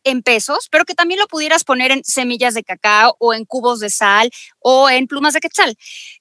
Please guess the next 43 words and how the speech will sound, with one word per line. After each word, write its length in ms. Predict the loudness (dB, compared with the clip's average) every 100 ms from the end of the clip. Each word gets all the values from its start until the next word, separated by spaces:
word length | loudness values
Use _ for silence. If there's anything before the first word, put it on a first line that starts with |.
| _
Tiene 280 | 0 2 -2
que 100 | -2
tener 260 | 0 0 0
otra 260 | 0 -2
función, 500 | -4 -6 -2 -2 -2
que 180 | -2 -2
es 140 | -2 -2
que 140 | -4
nos 180 | -6 0
debe 220 | 2 2
de 100 | 2
servir 520 | 0 0 2 2 2 2
para 300 | 4 4 2
tener 500 | 0 -2 -2 -2 -2
un 80 |
sistema 480 | -4 -6 -8 -4 -4
crediticio, 720 | -4 -6 -2 2 4 4 4 2 -4
que 100 | -10
podamos 480 | -2 0 2 0 0
dar 260 | 0 0
créditos 720 | 0 2 2 2 -4 -4 -4 -4
y 100 | -6
recibir 540 | -4 -4 -2 -4 -6 -2
pagos 520 | 2 2 4 0 0 -6
en 180 | -4
ese 220 | -2 0 -2
activo. 480 | -4 -4 0 -2 -2 -10 -20 -20 0
Y 140 | 2
una 180 | 4 2
función 300 | 0 0 0
muy 160 | 0
importante 440 | 0 -2 -2 2 2 2
también 360 | 0 0 2
es 120 | 0
que 120 | 0 -2
sirva 280 | 0 0
como 300 | 0 0 0
depósito 680 | -2 -4 0 0 0 -6 -2
de 80 | 2
valor. 340 | 2 2 0 -4 -12 _ _ _
Pero 240 | 2 4 6
la 160 | 4
principal 720 | 2 -4 -6 -6 -8 -2 0